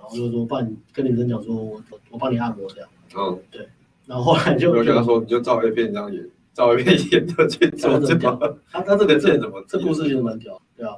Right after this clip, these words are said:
Speaker 1: 然后再，等一下，等一下再讲詹士的那个，呃，那个牡丹之夜好了，
Speaker 2: 好，
Speaker 1: 对啊。
Speaker 2: OK。
Speaker 1: 那我们这边，呃，第二天，第二天讲什么？哦，接近焦虑特训了，就一直帮，
Speaker 2: 嗯。
Speaker 1: 帮盖，就是一直逼，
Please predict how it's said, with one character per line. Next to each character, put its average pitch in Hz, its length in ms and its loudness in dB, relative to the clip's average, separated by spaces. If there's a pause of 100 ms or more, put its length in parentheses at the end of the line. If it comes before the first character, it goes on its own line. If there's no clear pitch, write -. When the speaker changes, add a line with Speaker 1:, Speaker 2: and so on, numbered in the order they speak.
(140)
Speaker 1:
然 127 100 -10
后 131 60 -4
再， 151 140 2
等 - 80 -8
一 131 120 -4
下， 156 60 -4
等 151 120 -2
一 160 40 2
下 170 80 2
再 165 60 2
讲 120 180 -2
詹 135 180 -2
士 135 160 -4
的 113 120 -2
那 123 120 -6
个， 104 280 -12 (320)
呃， 110 500 -8
那 139 120 -10
个 123 120 -2
牡 113 160 -2
丹 131 180 0
之 123 160 -6
夜 120 160 -2
好 - 80 -10 (100)
了， - 80 -20
Speaker 2:
好， - 180 -12
Speaker 1:
对 113 100 -10
啊。 107 160 -8
Speaker 2:
OK。 - 140 -18 (540)
Speaker 1:
那 151 140 -6
我 131 60 0
们 123 100 0
这 143 60 0
边， 151 380 -2 (140)
呃， 123 240 -6
第 185 120 4
二 165 220 2
天， 156 260 0
第 156 100 0
二 151 60 2
天 147 140 4
讲 120 100 -2
什 117 60 -6
么？ 107 140 -16
哦， 117 220 -10 (320)
接 170 140 -2
近 170 140 6
焦 151 120 2
虑 147 120 4
特 143 120 0
训 120 200 -6
了， - 60 -20 (300)
就 147 160 -2
一 147 40 6
直 139 100 2
帮， 131 260 0
Speaker 2:
嗯。 143 240 -8
Speaker 1:
帮 127 220 -6
盖， 127 240 -6
就 147 100 -8
是 143 200 2
一 160 80 -6
直 135 100 -6
逼， 135 340 -4